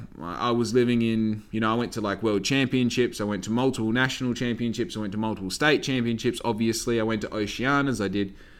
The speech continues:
you know, I ended up living in Europe for just under a year. I was racing, um, you know, against, like, international competitors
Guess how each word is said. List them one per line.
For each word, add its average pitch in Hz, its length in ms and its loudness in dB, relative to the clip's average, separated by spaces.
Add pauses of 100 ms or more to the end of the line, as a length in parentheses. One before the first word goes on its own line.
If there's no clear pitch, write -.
(300)
you 117 100 0
know, 110 80 0
I 123 80 0
ended 127 160 4
up 110 60 0
living 123 320 4
in 113 140 4
Europe 147 300 6
for 139 80 -4
just 139 240 0
under 139 220 2
a 131 60 4
year. 135 420 4
I - 60 -4
was 107 200 -2
racing, 123 680 2 (220)
um, 98 280 -4
you 110 80 0
know, 104 140 -2
against, 107 360 -2
like, 107 220 -4
international 117 640 0
competitors 107 920 -2